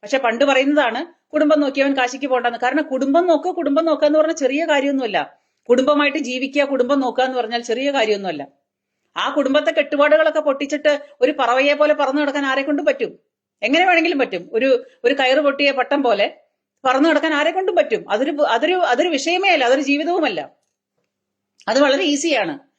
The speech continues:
പക്ഷെ ഒരു കുടുംബത്ത് ഒതുങ്ങി നിന്ന് ഒരു കുടുംബം നോക്കി ആ കുടുംബത്തിന്റെ ഒരു ഭാഗമായി ആ കുടുംബമായിട്ട് മുന്നോട്ട് പോകണമെന്നുണ്ടെങ്കിൽ അത് ചില്ലറ പാടല്ല. അപ്പൊ ആ ഒരു കാര്യത്തില് അങ്ങേയറ്റം അപ്രിസിയേഷൻ എന്റെ, ഞാൻ എപ്പോഴും ദിലീപിന്റെ ഭാഗമാണ്. എനിക്ക്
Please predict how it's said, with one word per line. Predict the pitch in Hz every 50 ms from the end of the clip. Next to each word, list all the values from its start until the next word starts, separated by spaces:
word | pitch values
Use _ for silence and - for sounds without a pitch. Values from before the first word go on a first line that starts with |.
| _ _ _ _ - 202
പക്ഷെ | 208 294 294
ഒരു | 311 330
കുടുംബത്ത് | 339 - 277 247 269 285 330 330 453
ഒതുങ്ങി | 403 277 311 302 349
നിന്ന് | 349 311 302 330
ഒരു | 330 330 294
കുടുംബം | - 285 285 262 262 311 302 285
നോക്കി | 262 233 240 - 277 285
ആ | 262
കുടുംബത്തിന്റെ | 254 277 277 269 254 254 254 - 269 269 294
ഒരു | 269
ഭാഗമായി | 269 233 226 240 254 262 254 240 233 247 277 311 311 - _ - - 214
ആ | 233
കുടുംബമായിട്ട് | 262 262 254 254 277 277 311 311 311 294 285 277 -
മുന്നോട്ട് | 262 247 226 226 247 240 269
പോകണമെന്നുണ്ടെങ്കിൽ | 262 254 226 214 220 226 226 208 202 190 190 190 160 175
അത് | - 214 277 269
ചില്ലറ | - 202 202 226 226 254
പാടല്ല. | 254 208 175 165 170 160 147 135 - _ _ _ _ _ _ _ _ _ _ _ _ _ _ _ _ _ _ _ _ _ _ _ _ _ _ _ _ _ -
അപ്പൊ | 196 196 269
ആ | 285 262 226 208 220 254 330 381
ഒരു | 381 381
കാര്യത്തില് | 370 311 294 254 247 247 240 240 220 196 220 294 - - - 202
അങ്ങേയറ്റം | 220 247 269 294 311 339 339 285 285 302 294 285
അപ്രിസിയേഷൻ | 269 - 254 277 277 277 262 277 285 262
എന്റെ, | 240 233 226 240 220 208 -
ഞാൻ | 226 214 220 240
എപ്പോഴും | 220 226 - 220 226
ദിലീപിന്റെ | 208 214 196 196 202 220 220 233
ഭാഗമാണ്. | 233 220 190 196 208 220 208 190 185 208 262 302
എനിക്ക് | 202 202 208 202 254 269 285